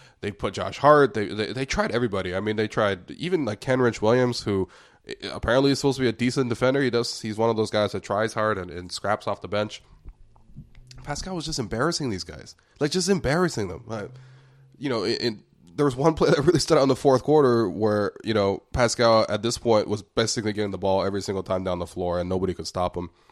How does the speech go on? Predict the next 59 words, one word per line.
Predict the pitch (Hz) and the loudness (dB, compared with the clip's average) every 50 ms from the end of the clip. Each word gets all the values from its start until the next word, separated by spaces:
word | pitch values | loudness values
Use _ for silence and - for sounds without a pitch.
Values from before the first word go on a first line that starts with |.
| _ _ - - - - - _ | _ _ -20 -20 -20 -20 -12 _
For | - 151 | 0 2
some | - 226 | 4 4
reason, | 247 262 233 | 4 2 2
the | 208 147 | 0 2
Pelicans | - 202 202 202 190 175 | 2 2 2 2 2 2
also | 196 185 170 175 | 2 2 2 2
didn't | 175 180 156 120 - _ | 0 0 0 -2 -6 _
double | - 123 131 160 180 | 0 0 2 2 0
team | 170 - 185 180 180 | -2 -2 -2 -2 -2
him, | 202 202 156 | -2 -2 -2
which | 120 123 - - - | -2 -4 -4 -4 -4
I'm | 120 123 120 | -4 -4 -4
just | 123 123 - | -6 -8 -6
like, | - 120 110 - | -6 -6 -6 -4
this | - 123 120 127 | -6 -6 -4 -4
is | 131 120 | -2 -2
like | 127 123 110 | -2 -2 -2
Sam | - - 117 117 120 117 110 - _ _ _ | -4 -2 -2 0 0 -2 -4 -8 _ _ _
Mitchell | - 107 110 - - 127 120 120 110 | -8 -6 -6 -4 -4 -4 -2 -2 0
in | 107 98 98 92 90 87 - _ _ _ _ _ _ _ - | -2 -2 -2 -4 -8 -10 -14 _ _ _ _ _ _ _ -14
the | 87 | -10
Kobe | - - 117 120 123 123 120 | -4 -2 0 2 2 2 2
eighty-one | 113 113 113 107 107 117 127 127 | 2 2 2 2 2 2 2 2
point | - 135 135 120 | 0 0 0 0
game. | 120 135 139 147 151 127 | 2 2 2 2 0 0
Like, | 107 95 92 90 | -2 -4 -6 -6
why | - 92 101 104 | -6 -2 -2 0
are | 120 127 | 0 0
you | 123 127 | 0 0
not | 120 123 104 107 110 | 0 -2 -2 -2 -2
double | 110 113 117 120 120 | -2 -2 -2 -2 -4
teaming | - - 123 120 123 113 | -4 -4 -4 -2 -2 -2
the | 101 | -2
one | 95 101 110 117 | -2 -2 -2 -2
guy | 113 110 107 | 0 0 0
on | 107 104 | 0 -2
the | 95 | -4
team | - - 107 107 | -4 -4 -4 -2
that | 107 104 98 | -2 -2 -2
could | - 90 | -4 -8
score? | - - 92 95 104 123 143 - - - - - - | -8 -6 -4 -2 -2 -2 -4 -6 -10 -20 -18 -4 -2
At | - 131 | 2 4
that | 151 170 185 | 4 4 4
point, | - 208 190 165 | 4 4 2 4
Kyle | 131 - 151 143 151 151 147 135 | 2 4 6 6 6 8 6 4
and, | 123 113 107 107 | 4 2 0 0
uh, | 104 101 95 95 | 0 0 -2 -2
Serge | - - 123 123 113 120 | 0 2 2 2 2 0
were | 110 107 110 101 | 0 0 0 0
both | - 113 110 | 2 2 2
out | 123 117 101 | 4 2 2
of | 92 | 0
the | 92 | -2
game. | 92 101 104 98 87 85 | -2 -2 -2 -2 -2 -6
So | - - 95 90 | -8 -6 -6 -4
why | 87 87 90 92 92 104 | -4 -2 0 2 2 4
would | 104 107 107 101 | 2 2 0 -2
you | 104 101 101 95 92 90 90 - | -4 -4 -4 -4 -4 -6 -8 -8
not | 90 92 92 90 95 95 95 92 - | -6 -4 0 2 2 2 2 0 -4